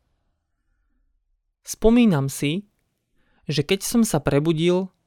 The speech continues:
bolo asi skoré popoludnie. Otvoril som oči a uvidel som oblohu. Modrú, trocha zamračenú. Bolo teplo, na apríl až príliš. Takmer horúčava.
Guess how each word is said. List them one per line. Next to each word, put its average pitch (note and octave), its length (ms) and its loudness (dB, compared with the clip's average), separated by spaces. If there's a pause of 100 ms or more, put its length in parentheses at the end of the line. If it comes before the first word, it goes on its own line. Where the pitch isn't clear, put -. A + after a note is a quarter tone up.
(360)
bolo D#3 320 2
asi C#3+ 220 -6
skoré F3+ 340 0
popoludnie. C#3 800 -4 (1120)
Otvoril D3 480 -4
som C3+ 240 -10
oči F#3 480 -4 (320)
a - 80 -4
uvidel F3 320 2
som E3 240 -2
oblohu. C#3 480 -4 (1200)
Modrú, F3 640 0 (480)
trocha F#3+ 320 0
zamračenú. C#3+ 640 -2 (1200)
Bolo F#3 240 4
teplo, F#3 640 0 (400)
na D#3+ 160 2
apríl E3+ 320 0
až - 240 -2
príliš. - 560 -8 (880)
Takmer G#3+ 320 4
horúčava. C#3+ 720 0